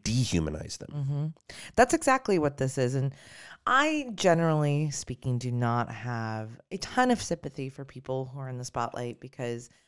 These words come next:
Speaker 2: with great power comes great responsibility, right? And you have to have coping mechanisms and learn how to compartmentalize and all of these things 'cause you've walked into the spotlight, but now you're in the spotlight, right? Sometimes that's a catch twenty-two factor.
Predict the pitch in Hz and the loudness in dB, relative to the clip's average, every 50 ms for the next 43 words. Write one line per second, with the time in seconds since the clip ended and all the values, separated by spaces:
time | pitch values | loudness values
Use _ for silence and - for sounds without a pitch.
0 | _ _ - 131 - - - 156 185 180 - - 151 139 139 139 143 147 143 - | _ _ -16 -16 -6 0 4 4 4 4 4 6 6 6 8 8 6 4 2 -2
1 | - - - 135 127 123 - - - 110 - - 131 - - 120 120 127 - 139 | -16 -10 -6 -4 -4 -4 -6 -6 -8 -10 -8 -8 -8 -6 -4 -2 -4 -2 -4 -4
2 | 135 123 120 - - - - - - - 104 107 120 127 - - _ _ _ _ | -4 -4 -6 -6 -8 -10 -12 -10 -6 -6 -4 -4 -4 -6 -10 -14 _ _ _ _
3 | _ _ _ - 127 135 135 131 131 139 127 120 - 143 127 - - 147 151 165 | _ _ _ -6 -4 -2 0 0 2 2 0 0 0 -2 -2 0 0 0 0 2
4 | 165 156 139 131 - 143 135 131 127 131 143 135 131 131 127 131 123 120 120 120 | 2 0 0 -2 -2 -2 -2 -2 -4 -4 -4 -4 -4 -4 -4 -6 -6 -6 -6 -6
5 | 123 120 - - - - 117 120 110 - 120 127 135 139 135 131 127 127 123 123 | -6 -6 -8 -10 -14 -12 -10 -10 -8 -6 -4 -2 -2 0 0 2 2 2 2 2
6 | 123 123 123 120 127 113 110 117 - - _ _ _ _ - - 170 185 180 185 | 2 0 -2 -2 -4 -6 -6 -8 -10 -16 _ _ _ _ 0 6 6 6 6 6
7 | 175 - - 214 214 190 - 175 160 139 135 - - - _ _ _ _ _ _ | -2 2 2 2 2 2 0 -2 -4 -4 -6 -12 -16 -20 _ _ _ _ _ _
8 | _ _ 135 147 143 135 135 139 147 151 156 180 - - 196 165 165 170 151 - | _ _ -8 -6 -6 -6 -4 2 6 8 8 8 6 2 -2 0 0 -2 -2 -2
9 | 135 - - - 196 220 - - 139 135 135 139 - - 147 - 123 131 127 131 | -6 -4 2 2 2 2 4 2 0 0 0 -2 -4 -6 -4 -2 0 0 2 2
10 | 123 117 117 120 120 120 117 - - 123 110 - - - 110 107 - - 113 117 | 2 2 2 0 2 0 0 0 2 2 2 2 0 -2 -6 -6 -4 -2 -2 -2
11 | 139 180 - - _ _ _ _ _ _ - 135 139 139 160 170 190 185 196 180 | -2 -2 -4 -10 _ _ _ _ _ _ -4 -2 0 2 4 4 4 4 2 0
12 | - - - - 165 135 - - - - 127 123 117 120 - - 120 120 120 123 | -2 -6 -4 -4 -4 -4 -4 -6 -6 -6 -6 -6 -6 -6 -8 -8 -10 -10 -8 -10
13 | 120 113 - - - - | -12 -12 -14 -16 -16 -16